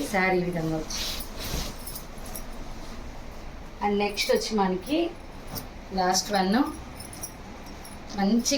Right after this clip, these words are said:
కలర్ కాంబినేషన్ అండి. మనం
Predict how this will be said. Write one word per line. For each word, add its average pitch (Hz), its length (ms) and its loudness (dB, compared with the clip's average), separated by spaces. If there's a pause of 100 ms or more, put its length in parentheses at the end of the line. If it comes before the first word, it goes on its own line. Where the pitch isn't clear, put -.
కలర్ 220 300 6
కాంబినేషన్ 196 640 4
అండి. 170 200 2 (2500)
మనం 208 160 6